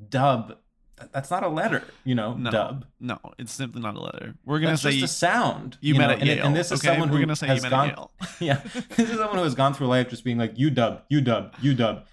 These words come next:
Speaker 1: You have to be like, "Stop saying that." <laughs>
Speaker 2: People, we have, ho-, of course, gotten flack because the way that we select these couples is a little bit exploitative because
Speaker 1: Sure.
Speaker 2: we, we, you submit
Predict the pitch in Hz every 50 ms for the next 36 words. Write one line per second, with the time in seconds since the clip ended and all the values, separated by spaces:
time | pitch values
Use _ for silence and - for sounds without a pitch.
0 | _ _ - 139 147 139 - 139 156 156 151 147 - - _ _ _ _ _ _
1 | - - - 143 143 135 - - 131 117 110 104 98 - - - _ - 175 -
2 | - - 170 - - 156 - _ _ _ _ _ _ _ _ _ _ _ _ _
3 | - _ _ _ _ _ _ _ _ _ _ _ _ _ - 196 208 190 240 240
4 | 220 185 190 185 180 156 151 165 175 - _ - 143 - - 175 170 175 - -
5 | 135 127 - 131 120 - - 117 101 95 107 - - - 127 107 - 127 117 113
6 | 107 113 117 110 104 113 113 113 120 117 113 113 110 113 110 - - - 110 104
7 | 104 - - - 120 107 - - - 117 101 - 117 110 110 107 107 - - -
8 | - _ _ _ _ _ _ _ _ _ _ _ - 127 135 127 123 135 123 123
9 | 123 113 110 123 113 - - - - 113 110 110 107 113 117 120 127 131 131 123
10 | _ - 127 - - 123 110 107 101 98 - 110 - - - - 127 131 131 127
11 | 123 123 123 117 110 - 127 120 120 120 113 - - _ _ _ _ _ _ _
12 | - 127 135 139 - - 151 120 110 120 123 120 117 107 -